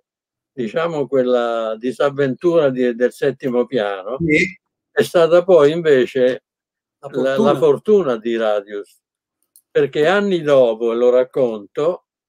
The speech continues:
Speaker 1: quando fece la nu-, la Formula tre, dovevo essere io il discografico.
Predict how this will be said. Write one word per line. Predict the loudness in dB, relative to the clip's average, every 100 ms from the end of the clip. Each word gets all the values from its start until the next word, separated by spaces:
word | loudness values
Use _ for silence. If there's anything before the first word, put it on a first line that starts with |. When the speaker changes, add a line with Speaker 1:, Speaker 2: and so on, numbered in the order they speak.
| _ -8
Speaker 1:
quando | -6 -4 -4
fece | -4 -6 -2
la | -2 -2
nu-, | -4 -4 -4
la | -4 -4
Formula | -4 -4 -2 -4
tre, | -2 0 0 0 -4 -10 _ _ _ _ _ _ _ _ _ _ _ _ _ _ _ _ _ -14
dovevo | -2 2 4 4
essere | 0 -4 _ -6
io | -2 -2
il |
discografico. | 0 -4 -2 -4 -2 -2 -2 -6 -6 -6 -6